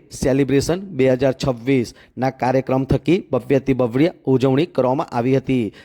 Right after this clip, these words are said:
ત્યારે આ કાર્યક્રમમાં ઉપસ્થિત મંચસ્થ મહાનુભાવોનું સૌપ્રથમ ફૂલહારથી સ્વાગત તેમજ સન્માન કરવામાં આવ્યું હતું. ત્યારે શાળાના વિદ્યાર્થીઓ દ્વારા આપ દ્રશ્યમાં જોઈ શકો તેમ સ્ટેજ ઉપર સાંસ્કૃતિક,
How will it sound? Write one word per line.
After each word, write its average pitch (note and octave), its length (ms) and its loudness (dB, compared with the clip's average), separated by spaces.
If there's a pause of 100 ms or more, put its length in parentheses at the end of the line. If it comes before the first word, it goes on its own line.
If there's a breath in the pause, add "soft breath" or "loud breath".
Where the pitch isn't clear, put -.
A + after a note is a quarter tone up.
ત્યારે B2+ 200 0
આ B2+ 100 0
કાર્યક્રમમાં C3 680 -2 (260 soft breath)
ઉપસ્થિત C3+ 560 -2
મંચસ્થ C3+ 480 -2
મહાનુભાવોનું C3 680 0
સૌપ્રથમ C3 640 -2 (280 soft breath)
ફૂલહારથી C3 460 2
સ્વાગત C3 440 -4
તેમજ C3 200 -4
સન્માન C3 420 -4
કરવામાં C3 400 -2
આવ્યું B2+ 180 2
હતું. B2 320 0 (220 loud breath)
ત્યારે C3 280 2
શાળાના C3 520 -2
વિદ્યાર્થીઓ B2+ 600 -4
દ્વારા B2 440 0 (180 loud breath)
આપ A2+ 200 -6
દ્રશ્યમાં C3 580 -4
જોઈ C3+ 100 0
શકો B2+ 240 -2
તેમ D#3 200 -2
સ્ટેજ C3 380 0
ઉપર B2 460 0 (240 loud breath)
સાંસ્કૃતિક, C3 840 -4